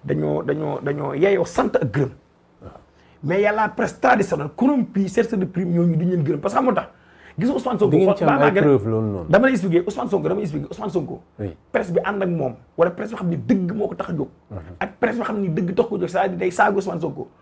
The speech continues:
Speaker 1: Moom mooy gën a jar sax presse bi xam ne nii dëgg ko tax a jóg. Est-ce que yaa ngi comprendre?
Speaker 2: Mhm.
Speaker 1: Comme que ñiy saaga Ousmane Sonko, ñoom lañu def D G ministre, damaa jël le presse bi koy saaga. Est-ce que yaa ngi comprendre? Yaa ngi dégg?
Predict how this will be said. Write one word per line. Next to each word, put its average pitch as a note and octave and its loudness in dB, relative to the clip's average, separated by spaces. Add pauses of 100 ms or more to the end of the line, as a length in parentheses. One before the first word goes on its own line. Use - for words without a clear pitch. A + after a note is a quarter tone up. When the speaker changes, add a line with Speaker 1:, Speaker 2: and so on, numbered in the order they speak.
(240)
Speaker 1:
Moom F3+ 2
mooy F#3+ 4
gën F#3 0
a F3+ 0
jar E3 0
sax E3+ -8
presse D#3+ -2
bi D#3+ -6
xam D#3 -8
ne D#3+ -8
nii D#3 -8
dëgg D3 -8
ko - -8
tax C#3 -10
a D3 -12
jóg. - -10 (760)
Est-ce - -14
que F4+ -2
yaa A3 0
ngi F3 -4
comprendre? C3+ -4
Speaker 2:
Mhm. G2+ -10 (340)
Speaker 1:
Comme - 4
que - -4
ñiy A3+ 0
saaga G3+ 2
Ousmane G3 0
Sonko, E3+ 0
ñoom F3 0
lañu F3 -4
def D3+ -4
D C#3+ -2
G C3+ 0
ministre, C#3 -4
damaa D3 -2
jël F3 0
le D#3 -6
presse G3+ -6
bi - -8
koy G3+ -6
saaga. A#3 -6 (680)
Est-ce - -6
que - -2
yaa C#4 2
ngi F#3+ 0
comprendre? D#3 2
Yaa A3+ 4
ngi G#3 4
dégg? C#3+ 4